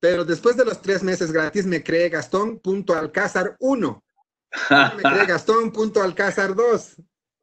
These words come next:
Speaker 1: Y así me
Speaker 2: Y así
Speaker 1: obtenía meses
Speaker 2: sucesivamente.
Speaker 1: gratis. Pero ahora
Speaker 2: Vamos.
Speaker 1: ya la pa-, ahora ya la pago, por eso tengo ahora con pago,
Speaker 2: ¿Y cuál
Speaker 1: pero
Speaker 2: es el
Speaker 1: sí,
Speaker 2: valor?
Speaker 1: sí, sí. Ma-, bueno, yo estoy pagando veintitrés dólares mensuales.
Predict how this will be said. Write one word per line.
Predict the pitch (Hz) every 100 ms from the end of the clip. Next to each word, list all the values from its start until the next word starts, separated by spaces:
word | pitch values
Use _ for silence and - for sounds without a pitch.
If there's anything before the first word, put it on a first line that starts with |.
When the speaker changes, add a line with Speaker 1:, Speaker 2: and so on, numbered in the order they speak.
| -
Speaker 1:
Y | 170
así | 165 247
me | 247
Speaker 2:
Y |
así | 120
Speaker 1:
obtenía | 185 185 190
meses | 190 139
Speaker 2:
sucesivamente. | 139 127 214 -
Speaker 1:
gratis. | - - _ _ _ _ _
Pero | 175 180 196
ahora | 185 220 233
Speaker 2:
Vamos. | 220
Speaker 1:
ya | 202
la | 214 180
pa-, | 202 - _ _
ahora | 165 220 214
ya | 214
la | 202 170
pago, | 202 190 156 151
por | 151
eso | 175 180
tengo | 175 175 160
ahora | 143 147 151 135 123 120 101 135 147
con | 135
pago, | 156 143 139
Speaker 2:
¿Y |
cuál | 180 190
Speaker 1:
pero | 175
Speaker 2:
es |
el | 160
Speaker 1:
sí, | 135
Speaker 2:
valor? | 107 98
Speaker 1:
sí, |
sí. | 180 147 - - _ - _ _ _ _ _ _ _ -
Ma-, | 220 196
bueno, | 220 190
yo | 247
estoy | 277 302
pagando | 233 202 208 175
veintitrés | 156 165 196 196
dólares | 180 175 156 139
mensuales. | 139 127 139 131 170 - -